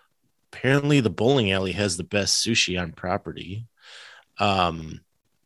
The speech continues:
Cirque du Soleil just opened their new show, Drawn to Life. Uh, you can go up in a balloon four hundred feet into the air and see the entire property from up there. I have yet to do it. I've tried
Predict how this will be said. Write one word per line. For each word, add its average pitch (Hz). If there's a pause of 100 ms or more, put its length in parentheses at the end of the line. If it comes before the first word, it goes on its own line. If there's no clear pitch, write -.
(540)
Cirque -
du 131
Soleil 113
just 131
opened 98
their 101
new 131
show, 123 (380)
Drawn 113
to 107
Life. 117 (920)
Uh, 90
you 107
can 143 (240)
go 123
up -
in 123
a 104
balloon 104
four -
hundred 143
feet 127
into 120
the 104
air 98 (1300)
and 107
see -
the 113
entire 107
property 87
from 82
up 71
there. 76 (140)
I 107
have 110
yet 95
to 92
do 117
it. 90
I've 90
tried 85